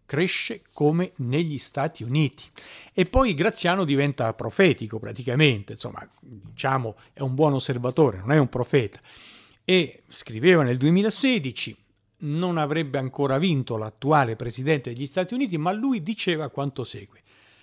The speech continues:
"Nulla, in teoria, impedisce di pensare che il prossimo presidente degli Stati Uniti possa essere un cattolico." Praticamente fu Trump, ma dopo Trump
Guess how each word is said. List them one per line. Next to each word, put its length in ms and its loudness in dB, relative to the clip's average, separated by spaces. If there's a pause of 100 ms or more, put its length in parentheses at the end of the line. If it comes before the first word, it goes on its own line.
(340)
"Nulla, 480 4
in 120 0
teoria, 380 2
impedisce 720 0
di 120 -6
pensare 480 -4
che 120 -6
il 140 -8
prossimo 560 -2
presidente 640 -2
degli 200 -10
Stati 320 -2
Uniti 340 0 (340)
possa 300 0
essere 300 2
un 100 2
cattolico." 720 -2 (400)
Praticamente 840 0
fu 420 -2 (240)
Trump, 540 4 (240)
ma 200 -14
dopo 460 4
Trump 500 -4